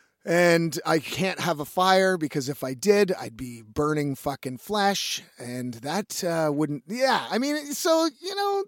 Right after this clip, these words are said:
there's a, th-, there could be better places out there. And I'm gonna be on the hunt.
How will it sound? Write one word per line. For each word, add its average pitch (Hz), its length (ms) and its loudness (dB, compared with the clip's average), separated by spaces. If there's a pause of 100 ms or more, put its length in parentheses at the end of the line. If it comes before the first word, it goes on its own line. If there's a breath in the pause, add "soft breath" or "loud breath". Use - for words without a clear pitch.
there's 370 300 -4
a, 339 180 -6 (160)
th-, 320 160 -10
there 302 140 -4
could 320 240 2
be 294 100 0
better 214 300 4
places 156 580 2
out 127 220 -4
there. 104 280 -12 (1200)
And 196 160 6
I'm 226 140 6
gonna 220 180 8
be 185 200 2
on 175 160 4
the 160 60 4
hunt. 131 340 -4